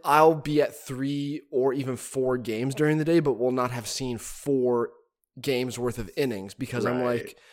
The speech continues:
Speaker 1: starting the day at a Fall League game, and then on the same co-, complex's backfield will be an Instructs game that starts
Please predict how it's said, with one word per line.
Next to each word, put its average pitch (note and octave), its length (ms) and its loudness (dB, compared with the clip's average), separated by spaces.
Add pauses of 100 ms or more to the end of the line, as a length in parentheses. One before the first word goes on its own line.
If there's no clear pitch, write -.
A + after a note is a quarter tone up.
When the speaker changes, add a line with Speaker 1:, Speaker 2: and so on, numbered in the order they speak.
(280)
Speaker 1:
starting C#3 480 4
the B2+ 80 -2
day B2 520 2
at A#2+ 140 -6
a A2+ 60 -6
Fall G#3+ 220 6
League F#3 180 0
game, E3 400 2
and C3 160 -2
then B2+ 160 -2
on C3 340 2
the B2+ 80 -2
same B2+ 320 -2
co-, C3 240 -4 (180)
complex's B2+ 600 -2
backfield B2 720 0
will A#2+ 80 -2
be A2+ 120 -6
an A2+ 120 -4
Instructs - 500 -4
game B2+ 280 -2
that B2 120 -4
starts - 540 -2